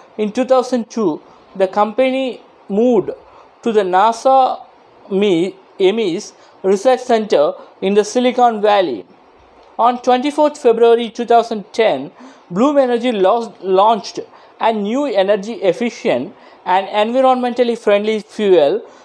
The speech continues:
cell known as the Bloom Box. As of two thousand ten, natural gas and atmospheric oxygen are pumped through a stack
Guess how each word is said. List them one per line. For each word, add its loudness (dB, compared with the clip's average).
cell 0
known 4
as -2
the 2
Bloom 0
Box. 0
As -2
of 0
two 0
thousand 0
ten, 0
natural 0
gas 0
and 0
atmospheric 0
oxygen -2
are 2
pumped -2
through -2
a 2
stack -4